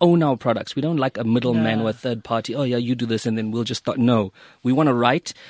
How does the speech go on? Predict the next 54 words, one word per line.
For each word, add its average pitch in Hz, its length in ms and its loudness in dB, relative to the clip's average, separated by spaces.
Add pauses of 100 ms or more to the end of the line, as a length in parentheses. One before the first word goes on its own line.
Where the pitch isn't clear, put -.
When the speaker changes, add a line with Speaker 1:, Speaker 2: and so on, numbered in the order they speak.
(120)
Speaker 1:
We 123 80 -2
wanna 135 180 4
produce. 120 580 -2 (240)
We 123 60 0
wanna 127 100 4
Speaker 2:
Own - 40 -2
Speaker 1:
be - 60 2
Speaker 2:
it. 202 80 -4
Speaker 1:
part 135 160 4
of 127 100 -2
directing. 131 520 0
We 123 60 2
wanna 117 280 0
own 143 180 2
it. 151 160 -2
We 120 100 -2
wanna, 117 320 -2
like, 123 300 -2
we 131 140 2
wanna 139 200 4
brand 131 560 4
that 127 220 -2
opening 156 380 6
sequence. 165 520 0
We 135 100 2
know, 127 140 6
we 127 160 4
know 139 220 10
what 143 220 4
it 127 80 -2
looks 135 180 -2
Speaker 2:
Yeah. 147 120 -4
Speaker 1:
like. 139 100 -10
We 131 80 -4
want 135 180 -2
the 120 80 -4
music 147 520 4 (280)
the 127 80 -2
way 123 220 2
we 120 180 0
want 104 320 0
it. - 120 -12
That's 127 180 0
it, 113 260 0
you 113 160 -2
know? 127 100 2
Speaker 2:
Yeah. 151 160 -6 (220)
Speaker 1:
So 185 140 2
it's 196 100 4
a 226 60 6
time 208 300 4
<laughs> - 120 -6
thing. 151 360 6 (600)
Speaker 2:
Yeah. 151 360 -10